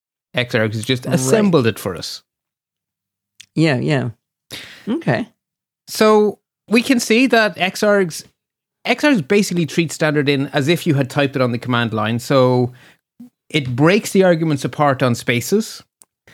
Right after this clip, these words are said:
Speaker 1: and it respects quotes to group together. So if I didn't quote initial, uh, initial arg two, then I would have lost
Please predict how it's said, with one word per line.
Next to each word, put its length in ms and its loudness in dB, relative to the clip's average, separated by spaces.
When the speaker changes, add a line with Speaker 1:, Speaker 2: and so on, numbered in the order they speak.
Speaker 1:
and 380 2
it 160 -2
respects 880 -4
quotes 560 -4
to 100 -4
group 380 0
together. 500 -4
So 260 2
if 100 0
I 80 4
didn't 320 0
quote 500 2
initial, 500 0
uh, 240 -6
initial 440 0
arg 280 0
two, 480 0
then 460 2
I 160 0
would 180 4
have 160 2
lost 1000 0